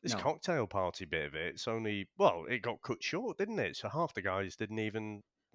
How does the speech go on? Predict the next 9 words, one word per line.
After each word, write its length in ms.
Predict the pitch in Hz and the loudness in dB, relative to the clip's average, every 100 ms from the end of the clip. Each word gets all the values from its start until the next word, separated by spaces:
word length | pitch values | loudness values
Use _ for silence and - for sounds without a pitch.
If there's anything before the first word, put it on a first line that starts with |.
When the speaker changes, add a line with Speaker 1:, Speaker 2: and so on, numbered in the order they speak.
| 139 139 | -12 -4
Speaker 1:
have 120 | 123 | -2
a 40 | 123 | 0
chance 300 | 139 127 - | 0 0 -2
to 60 | |
speak 260 | - 165 226 | -2 -2 -2
to 100 | 190 | -2
her. 140 | 123 85 | -2 -2
So, 360 | - 110 110 104 - - - _ _ _ _ _ _ _ | 0 2 2 -2 -10 -20 -20 _ _ _ _ _ _ _
y-, 60 | _ | _